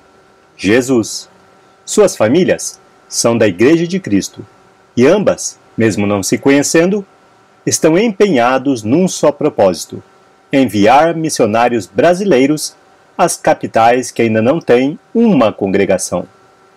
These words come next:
Benjamin mora em Parintins, Amazonas. Lá não tem uma congregação da Igreja de Cristo, mas mesmo assim, ele está fazendo a sua parte para plantar congregações onde também não tem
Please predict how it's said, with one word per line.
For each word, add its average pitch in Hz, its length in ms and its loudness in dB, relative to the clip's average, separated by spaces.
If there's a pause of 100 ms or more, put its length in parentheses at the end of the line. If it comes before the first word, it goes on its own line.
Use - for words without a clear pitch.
(580)
Benjamin 160 600 2 (220)
mora 123 240 4
em 107 80 -2 (140)
Parintins, 127 760 0
Amazonas. 113 840 -2 (320)
Lá 147 200 4
não 226 160 0
tem 147 380 2
uma 110 180 0
congregação 104 680 -2
da 104 80 0
Igreja 101 320 -2
de 110 100 -6
Cristo, - 460 -4 (480)
mas 123 220 0
mesmo 175 380 2
assim, 165 360 -2 (340)
ele 139 180 2
está 139 260 -2
fazendo 147 480 0
a 117 60 2
sua 196 280 0
parte 120 460 0
para 120 240 0
plantar 127 680 0
congregações 131 960 0 (180)
onde 117 240 0
também 113 380 0
não 180 260 0
tem 127 380 0